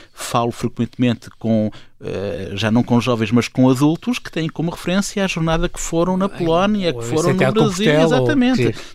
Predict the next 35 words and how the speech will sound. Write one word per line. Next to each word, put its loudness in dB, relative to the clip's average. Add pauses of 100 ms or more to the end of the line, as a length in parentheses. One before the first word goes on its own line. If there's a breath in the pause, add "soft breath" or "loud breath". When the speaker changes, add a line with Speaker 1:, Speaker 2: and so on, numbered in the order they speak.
Speaker 1:
Portanto, 0
tornam-se 0
Speaker 2:
Sim. 0
Speaker 1:
marcos 0
fundamentais 0
da -4
Speaker 2:
Verdade. 0
Speaker 1:
vivência 0
espiritual -2
Speaker 2:
Sim, -4
é -6
Speaker 1:
das -2
Speaker 2:
sempre -8
uma -4
coisa -2
Speaker 1:
pessoas. -4
Speaker 2:
emocionante, -4
é -12
uma -12
Speaker 1:
Exatamente. 2
Speaker 2:
grande 4
dimensão. 0
Speaker 1:
Pronto. -10 (400 loud breath)
Depois 0
temos 0
um -2
outro -6
lado, -8
que -12
eu -4
acho -6
que -8
é -2
um -2
lado -8